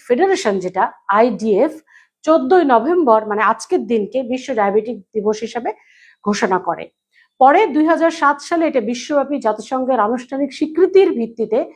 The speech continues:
দিবসটির প্রচলন শুরু হয়। মানে এই যে প্রতি বছর যে পালন করা হচ্ছে,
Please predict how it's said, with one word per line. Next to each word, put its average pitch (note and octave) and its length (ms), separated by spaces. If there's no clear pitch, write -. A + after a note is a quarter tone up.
দিবসটির D#4 600
প্রচলন E4 460
শুরু F#3+ 300
হয়। E3 200
মানে G#3+ 120
এই C4 180
যে F#4 100
প্রতি F4 280
বছর D#4+ 440
যে C#4 140
পালন A3+ 340
করা G#3+ 180
হচ্ছে, G3+ 280